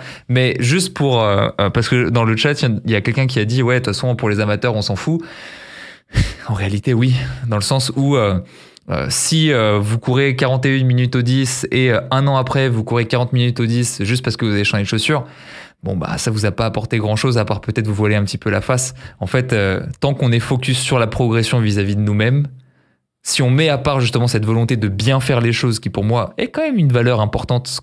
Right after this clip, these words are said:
que l'on doit avoir en tant que sportif d'endurance, c'est vrai qu'on s'en fout un peu, quoi.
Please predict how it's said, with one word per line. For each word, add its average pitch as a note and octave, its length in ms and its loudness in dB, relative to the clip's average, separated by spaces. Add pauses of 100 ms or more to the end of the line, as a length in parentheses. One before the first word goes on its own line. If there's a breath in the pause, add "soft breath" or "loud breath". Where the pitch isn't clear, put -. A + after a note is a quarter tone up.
que - 120 -2
l'on G2 240 2
doit A2 240 2
avoir G#2+ 240 2
en G2 80 2
tant F#2+ 220 0
que G2 500 -2
sportif - 420 -4
d'endurance, G#2 540 0 (580 loud breath)
c'est - 140 -8
vrai G#2 120 2
qu'on F#2+ 120 -4
s'en F#2 140 -2
fout G2 180 0
un F2+ 40 0
peu, - 120 -2
quoi. - 180 -8